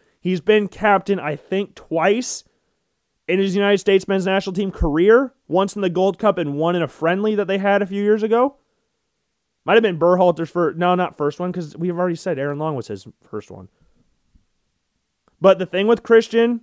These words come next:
he's been battling injuries quite a bit. His playing time has been very suspect at Chelsea at times, but Thomas Tuchel has come out and said he brings a lot of value coming on for the last thirty minutes of the game, which he does.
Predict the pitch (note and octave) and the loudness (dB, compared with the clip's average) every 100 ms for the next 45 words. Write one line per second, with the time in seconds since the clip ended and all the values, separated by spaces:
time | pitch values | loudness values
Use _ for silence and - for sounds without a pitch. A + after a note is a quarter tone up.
0 | _ _ _ - D#3+ D3 C3 C#3+ C#3 B2+ | _ _ _ -6 -2 -2 -4 -6 -6 -2
1 | D3 F#3+ A3 A3+ G3+ A3 F#3+ A3+ A#3 - | 2 2 2 0 0 0 2 0 -2 0
2 | G#3+ A3 G3+ A#3 B3 - _ _ _ _ | 4 4 4 4 4 2 _ _ _ _
3 | - D#3 - - F#3 G3+ G#3+ G3 G#3 A3 | -4 -4 -4 -4 0 2 0 -2 -2 0
4 | G#3 F3 G3 F#3 G3+ F#3+ - F#3+ G3+ - | 0 0 -2 2 2 2 0 0 0 0
5 | G#3 A3 - _ _ _ _ F3 G3 - | 0 0 -2 _ _ _ _ -8 -8 -4
6 | G3 G#3+ G#3 A3 A3+ F#3 - - G#3 A3+ | 2 2 2 -2 -2 -2 -2 -6 -4 0
7 | B3+ C#4 - _ _ _ G3+ G#3 A3 A3+ | 0 -4 -8 _ _ _ 0 2 0 0
8 | A3+ - G#3+ G#3+ G3+ F#3 F#3+ - G#3 G#3 | -2 -2 0 2 4 2 2 0 0 0
9 | G#3+ - F3 F3 - _ _ _ - D3+ | -2 0 0 0 -4 _ _ _ -4 -4
10 | E3 D3 E3+ F#3+ F3+ E3 F3 F3+ D#3 D#3+ | -4 0 0 0 0 2 2 2 0 0
11 | E3 D#3+ E3 D#3+ D3 D3+ D3 D3 C3+ C#3 | 0 -2 -4 -4 -4 -4 -2 -2 0 -2
12 | C3 C3+ C3 B2 A#2+ A#2+ B2 G2 G#3+ G4+ | -4 -4 -6 -8 -10 -12 -10 -8 -6 -2
13 | G#4+ A3 G2+ | 0 -2 -6